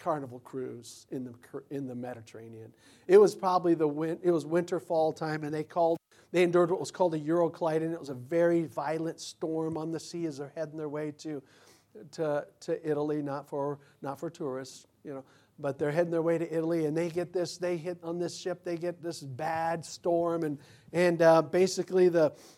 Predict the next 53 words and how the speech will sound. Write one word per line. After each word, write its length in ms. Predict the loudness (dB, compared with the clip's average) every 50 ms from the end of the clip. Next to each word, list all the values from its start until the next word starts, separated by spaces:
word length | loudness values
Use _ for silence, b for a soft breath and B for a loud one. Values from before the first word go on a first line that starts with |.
| B 0
it 100 | 2 2
was, 220 | 2 2 0 -4 0 2
it, 160 | 2 2 4
they 120 | 4 2
had 200 | 4 4 2 2 2
to 200 | 0 0 0 -2 -2
lighten 380 | 0 4 6 6 4 4 2
up 140 | -2 -2 -2
the 80 | -4 -4
ship, 320 | -2 0 2 2 2 2
and 100 | 0 0
even 160 | 2 2 2
after 180 | 0 0 0 2
lightening 360 | 2 2 2 2 0 0 -2
up 100 | -2 -4
the 60 | -6
ship, 260 | -6 -6 -6 -6 -4
they 80 | -2 -2
end 140 | -2 0 -2
up, 120 | -4 -6 b b b b b b -2
um, 420 | 2 4 4 4 4 2 0 -4 -10 _ _ _ _ _ _ _ _ _ _ -6
eventually 380 | 2 2 2 4 4 4 4 6
they 140 | 6 4
crashed 580 | 2 0 -4 -4 -2 -2 -2 -2 -4 -4 -2 -2
into, 240 | -2 0 0 0 0
like, 200 | 0 0 -2 -4
a 60 | -6
sandbar, 880 | -10 -10 -10 -8 -6 -4 -4 -4 -4 -4 -2 0 2 4 4 4 4 4
and 140 | 2 0
the 60 | -4 -4
ship 360 | -6 -4 -4 -4 -2 -2 -4
is 100 | -2 0
all 200 | 2 2 2 2
dispersed, 800 | 0 -4 -8 -8 -12 -12 _ -2 0 0 0 0 -2 -4 -6 -4
and, 180 | -4 -4 -4 B B B B B B B
and 100 | 0 0
they 120 | 0 0
float, 640 | 0 -4 -8 -2 4 6 8 10 12 10 10 8 4
they 100 | -2 0
have 160 | 0 -2 -2
to 80 | -4 -6
grab, 460 | -8 -6 -4 -2 -2 0 0 0 0
I 60 | 0 -2
mean, 160 | -2 -2 -2
this 160 | -2 -4 -6
is, 180 | -8 -10 -12 b b b b b b
this 160 | -6 -4 -4
is 120 | 0 2
a 100 | 2 2
trag-, 640 | 2 0 -6 -6 0 2 4 4 4 4 2 -2 -4 0
this 160 | 0 0 0 -2
is 140 | -4 -2
a, 200 | 0 0 0 -2